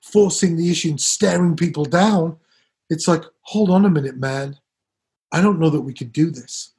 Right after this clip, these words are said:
But we'd already had money, we'd had these agreements, and there was just no way we could take Keith. And in the meeting we had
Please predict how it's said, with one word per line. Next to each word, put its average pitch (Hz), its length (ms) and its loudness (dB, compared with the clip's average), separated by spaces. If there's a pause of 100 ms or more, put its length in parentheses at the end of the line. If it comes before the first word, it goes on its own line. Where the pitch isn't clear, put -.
(300)
But 190 320 2 (440)
we'd 156 220 2
already 165 320 2
had 156 400 0 (340)
money, 190 500 4 (100)
we'd 151 160 -2
had 156 200 0
these 139 200 -4
agreements, 180 720 0 (320)
and 151 140 0
there 165 60 4
was 156 120 -2
just 170 200 -6
no 160 140 0
way 151 140 4
we 147 140 -2
could - 180 -10
take 135 240 -4
Keith. 175 320 -2 (400)
And 160 240 -4 (280)
in 233 240 2
the 254 60 2
meeting 240 600 2
we 202 160 2
had 139 420 -6